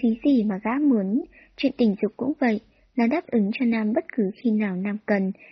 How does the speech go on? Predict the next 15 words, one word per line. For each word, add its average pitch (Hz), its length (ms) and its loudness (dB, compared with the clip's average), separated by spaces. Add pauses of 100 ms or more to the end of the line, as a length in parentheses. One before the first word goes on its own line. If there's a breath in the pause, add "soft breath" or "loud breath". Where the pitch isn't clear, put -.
(120)
làm 285 200 2
bất 359 160 -2
cứ 226 220 4
thứ 226 60 0 (140)
gì 277 120 4
Nam 214 320 -2
muốn. 196 280 0 (520 soft breath)
Vì 226 300 4
với 202 140 2
nó, 214 380 -4 (140)
đó 185 160 -4 (100)
là 269 60 -2
hạnh 247 180 -4 (140)
phúc, 330 120 -6 (340 loud breath)
hạnh 262 160 -4